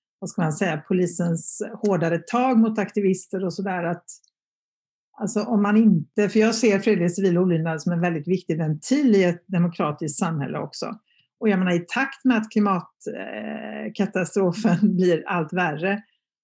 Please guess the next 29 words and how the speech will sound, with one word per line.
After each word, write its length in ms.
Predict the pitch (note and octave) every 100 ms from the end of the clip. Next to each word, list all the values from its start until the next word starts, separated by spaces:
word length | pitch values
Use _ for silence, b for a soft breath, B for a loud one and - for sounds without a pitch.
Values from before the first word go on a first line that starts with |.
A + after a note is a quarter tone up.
| _
så 320 | - - A3
är 60 | G3+
ju 140 | G3+
risken 360 | G3 G3 - F3+
stor 340 | - F3+ E3
att 260 | E3+ D#3+ _ - -
folk 220 | F3 E3
inte 200 | F3+ E3+
nöjer 260 | F3+ D3+
sig 200 | D3 D#3+
med 180 | E3 D#3
fredliga 760 | - G#3+ E3+ C#3 F3 B3 C4 - _ _ -
aktioner, 520 | G#3+ - - - -
utan 560 | - E3+ E3+ E3 - F#3+
då 80 | F#3
tar 160 | A#3+
människor 240 | C#4+ A3 F#3+
till 220 | D#3+ D3+
våld. 420 | C#3+ B3+ C#4 G#3+ -
Alltså, 520 | G#3 - G3+ F3+ E3+ - _ _ _ - _
och 100 | A3
att 100 | G#3
det 80 | G3+
blir 380 | F3 F3+ E3+ D#3
liksom 460 | E3 D#3 - C3+ C3
ökade 400 | F3+ F3 D3 D3
konflikter 720 | E3+ D3+ F3 D3 - - -
och 100 | D3
sådär. 300 | - -